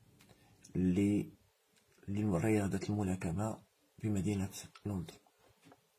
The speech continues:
حنا كنتواجدوا في الحجر الصحي من بين، بين أربعة ديال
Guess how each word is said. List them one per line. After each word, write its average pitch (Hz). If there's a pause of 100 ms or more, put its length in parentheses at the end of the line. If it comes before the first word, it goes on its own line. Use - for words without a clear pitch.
(760)
حنا 107
كنتواجدوا 123
في 110
الحجر 117
الصحي 120
من 113
بين، 117 (540)
بين 110
أربعة 104
ديال 110